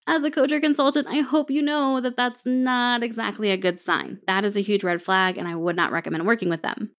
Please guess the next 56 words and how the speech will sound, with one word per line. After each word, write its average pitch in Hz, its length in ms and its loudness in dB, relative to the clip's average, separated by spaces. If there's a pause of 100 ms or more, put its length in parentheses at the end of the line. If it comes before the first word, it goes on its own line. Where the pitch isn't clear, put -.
(440)
So 208 320 -2
if 269 200 0
you 320 60 -2
get 320 120 0
on 302 100 2
the 277 60 0
conversation 226 600 -2
and 185 100 2
you're 185 120 0
vibing 277 480 2
and 220 80 0
it - 80 -6
seems 196 180 -2
to 196 80 -6
be 190 60 0
going 262 320 0
well, 233 360 0
I 226 100 -2
want 240 200 0
you 285 60 0
to 277 120 -4
ask 208 220 -2
these 196 140 -4
questions. - 560 -10 (300)
One, 262 380 2 (100)
of 226 180 0
course, 196 320 0 (140)
what 190 340 2
is 180 200 0
their 175 200 2
rate? 156 380 -4 (800)
This 311 280 -2
is 311 100 0
important 294 380 0
because 254 240 0
a 254 40 0
budget 262 280 0
is 254 100 -4
a 247 60 0
budget. 262 400 -2
You 196 100 -4
can 247 120 0
either 247 200 4
afford 277 340 0
them 294 200 2
or 226 100 2
you 214 140 2
can't, 240 380 0
and 202 120 0
there's 196 160 0
no 247 260 2
sense 247 300 0
in 208 80 0
wasting 190 400 0
anyone's 277 400 0
time 208 480 2